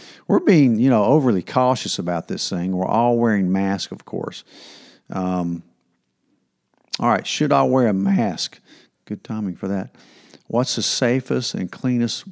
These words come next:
way to wear a mask? Well, you know, I'm using this gator mask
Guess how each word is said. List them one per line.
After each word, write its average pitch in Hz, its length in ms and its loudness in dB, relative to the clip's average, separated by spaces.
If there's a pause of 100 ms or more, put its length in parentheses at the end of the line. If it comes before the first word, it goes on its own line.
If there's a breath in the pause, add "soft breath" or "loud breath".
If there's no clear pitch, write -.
way 104 400 -4
to - 160 -8
wear 98 320 0
a 87 200 -6
mask? 85 680 -6 (400 loud breath)
Well, 127 320 2 (420 soft breath)
you - 220 -14
know, 113 60 -2
I'm 147 140 2
using 107 280 2
this 90 300 -4 (1160 soft breath)
gator 117 340 0
mask 87 540 0